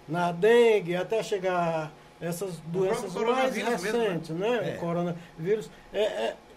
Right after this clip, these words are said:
Speaker 3: E com a
Speaker 1: é, até,
Speaker 3: pandemia, né?
Speaker 1: até,
Speaker 3: Vai.
Speaker 1: até essas doenças mais recentes.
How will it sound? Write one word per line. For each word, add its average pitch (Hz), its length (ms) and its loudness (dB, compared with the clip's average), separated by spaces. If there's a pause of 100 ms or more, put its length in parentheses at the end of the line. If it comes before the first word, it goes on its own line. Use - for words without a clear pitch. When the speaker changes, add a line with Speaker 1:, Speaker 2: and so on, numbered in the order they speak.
(140)
Speaker 3:
E - 20 -4
com 226 60 0
a - 40 2
Speaker 1:
é, 240 180 4
até, 170 120 2
Speaker 3:
pandemia, 180 520 2
né? 151 200 0
Speaker 1:
até, 247 280 2
Speaker 3:
Vai. 262 120 2
Speaker 1:
até 294 300 6
essas 294 280 0
doenças 262 360 -4
mais 254 240 -4
recentes. 262 460 -6